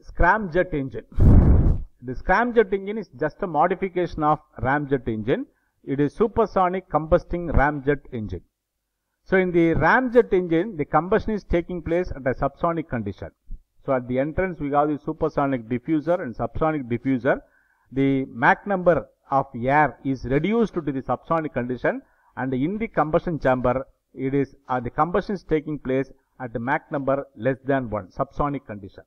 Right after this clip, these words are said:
Whereas in the scramjet engine, the entire device is operating at a supersonic speed. The air enters with the supersonic speed. The combustion is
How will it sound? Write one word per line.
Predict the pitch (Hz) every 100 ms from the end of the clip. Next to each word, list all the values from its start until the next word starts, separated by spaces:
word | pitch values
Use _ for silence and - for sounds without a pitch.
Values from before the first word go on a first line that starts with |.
| _ _ _ _ -
Whereas | 139 202 202
in | 190
the | 160
scramjet | - - 170 214 190 185 151
engine, | 135 151 240 -
the | 117 135
entire | 165 185 220 220 226 - _ - 117
device | 143 165 185 -
is | 143
operating | 120 135 - 160 143 151 165 _ _ -
at | 123 123
a | 110
supersonic | 180 175 165 156 139 127
speed. | _ - 196 214 _ _ -
The | 120 120
air | 139 170 170
enters | 147 151 156 170 165 _ _ -
with | 135
the | 127
supersonic | - 143 151 147 139 139
speed. | - 185
The | 151
combustion | - 139 175 202 196
is | 160